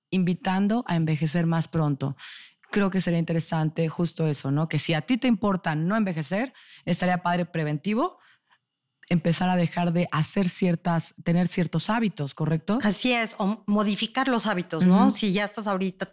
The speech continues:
Speaker 2: con el hábito tabáquico o si te expones muchísimo al sol, cuidarte de eso.
Speaker 1: Padrísimo. Oye, Melba, pues, a ver, entonces, si yo te preguntara a ti, eh, ¿te ves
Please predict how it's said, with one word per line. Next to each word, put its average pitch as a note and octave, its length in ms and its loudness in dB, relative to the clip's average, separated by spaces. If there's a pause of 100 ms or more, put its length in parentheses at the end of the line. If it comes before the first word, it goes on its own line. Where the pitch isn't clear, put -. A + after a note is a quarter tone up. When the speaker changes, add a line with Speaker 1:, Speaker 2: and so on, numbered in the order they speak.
Speaker 2:
con G3+ 180 0
el G3+ 120 2
hábito F#3 280 -2
tabáquico F#3+ 720 -4 (300)
o B3 240 2
si B3 160 0
te G3 80 -4
expones A3+ 380 0
muchísimo G3 500 0
al F3 80 0
sol, G3 260 -2
cuidarte F#3+ 460 -2
de D#3+ 160 0
eso. - 200 -2 (200)
Speaker 1:
Padrísimo. A3 640 0 (240)
Oye, B3+ 380 0
Melba, A#3+ 360 -2
pues, A#3 280 -4
a A3 120 -2
ver, A#3+ 200 -2
entonces, A#3 640 -4 (760)
si B3 140 0
yo C#4+ 80 4
te D#4 80 -2
preguntara B3 460 2
a A#3 100 -8
ti, A3+ 300 0 (300)
eh, G#3 480 -2 (1700)
¿te A#3 160 2
ves B3 420 -2